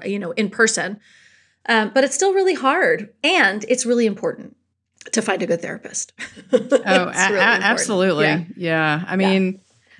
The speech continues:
Speaker 2: I've heard horror stories from women and men who have come into my office, and I'm,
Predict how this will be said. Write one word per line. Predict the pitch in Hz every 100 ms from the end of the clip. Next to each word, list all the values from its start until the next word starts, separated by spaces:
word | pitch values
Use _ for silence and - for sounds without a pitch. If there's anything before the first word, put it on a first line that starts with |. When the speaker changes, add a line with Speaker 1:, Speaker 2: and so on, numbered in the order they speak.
| _
Speaker 2:
I've | - 190
heard | - 240 208
horror | 196 185 175
stories | 170 - 175 165 160 160 160 - -
from | - 175 160 156 156 160 -
women | 170 185 185 165
and | 160 196 202
men | 143 143 147
who | 175 175 165
have | 160 147 - -
come | - 190
into | 165 156 156 170
my | 160 143
office, | 143 147 147 147 151 - -
and | 156 156
I'm, | 151 151